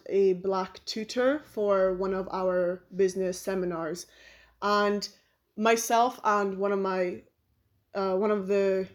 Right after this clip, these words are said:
girls on the committee as well, Hannah, we are the only two black students in the entire, in that entire business course. We're not sure if the entire year, but we believe so. And the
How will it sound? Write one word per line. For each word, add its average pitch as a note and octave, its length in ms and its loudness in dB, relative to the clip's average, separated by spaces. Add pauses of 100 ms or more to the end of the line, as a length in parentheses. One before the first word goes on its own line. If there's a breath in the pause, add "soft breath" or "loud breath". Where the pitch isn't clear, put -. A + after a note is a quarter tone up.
(100)
girls G3+ 400 2
on G3+ 140 2
the G3 80 0
committee G3 400 -2
as F#3 120 0
well, F#3+ 280 0
Hannah, G3+ 520 -4 (200 loud breath)
we G#3 140 2
are G#3 60 6
the G3 160 2
only A3 280 0
two A3 380 -4
black G3+ 300 0
students G3+ 680 -4 (240)
in G3+ 460 2
the F#3+ 120 4
entire, F#3 460 0 (160)
in A3 80 0
that G#3 120 2
entire G3+ 300 0
business F3+ 380 -2
course. F3 340 -6 (220 loud breath)
We're G3+ 100 -2
not G#3 160 4
sure G#3+ 240 4
if G3+ 140 0
the G3 140 -2
entire F#3+ 360 -2
year, F#3 320 -2
but F#3 140 -2
we F3+ 100 0
believe F3+ 340 -4
so. G3+ 440 -4 (640 loud breath)
And G#3+ 520 2 (1080)
the A3 480 4